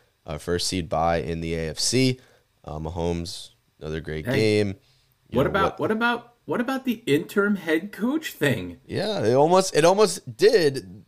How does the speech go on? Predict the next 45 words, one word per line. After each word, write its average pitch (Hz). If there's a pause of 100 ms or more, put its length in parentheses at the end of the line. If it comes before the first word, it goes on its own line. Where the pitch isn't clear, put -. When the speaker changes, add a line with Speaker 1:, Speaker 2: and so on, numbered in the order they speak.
Speaker 1:
They 143
Speaker 2:
It 196
Speaker 1:
were 208
up 202
in 160
this 190
game 220
a -
Speaker 2:
almost 202
Speaker 1:
couple 160
Speaker 2:
did. 170
Speaker 1:
times. 185
Russell 160
Wilson 165
had 139
a 127
good 131
day 131
running 123
the 110
ball. 92
He 92
had -
two 113
rushing 104
touchdowns. 87 (540)
Speaker 2:
Yep. -
Speaker 1:
Um, 73 (180)
and 87
their 85
defense, 95
you 78
know, 80
Speaker 2:
And 80
Speaker 1:
stood 123
Speaker 2:
they 151
Speaker 1:
tall 135
against 123
a 170 (140)
Speaker 2:
scored 220
Speaker 1:
good 220
Speaker 2:
over 214
Speaker 1:
Chiefs 214
team. 220
Speaker 2:
seventeen. 240